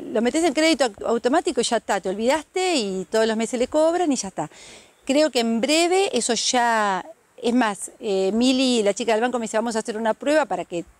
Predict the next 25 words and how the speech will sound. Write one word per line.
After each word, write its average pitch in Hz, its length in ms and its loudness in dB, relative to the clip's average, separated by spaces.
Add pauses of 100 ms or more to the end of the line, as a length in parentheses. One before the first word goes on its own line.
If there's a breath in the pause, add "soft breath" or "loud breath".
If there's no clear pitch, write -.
esté - 240 -8
todo 202 300 2
perfecto", 392 480 -2 (520 loud breath)
y 220 60 -2
una 226 180 2
vez 226 140 0
que 226 60 -8
esté 240 160 -4
ya 233 200 0
la, 190 160 -2
largamos 202 440 -2
con 202 140 -2
eso 190 180 -4
también. 180 400 -4 (480)
Así 202 220 -4
que 220 100 0
bueno. 170 180 -2 (400 loud breath)
Bueno, 262 180 4
le 247 120 2
paso 247 240 -4
acá 208 360 -2 (240)
a 208 120 0
mi 202 460 -4 (220)
colega. 220 440 -2
<laughs> 403 40 -2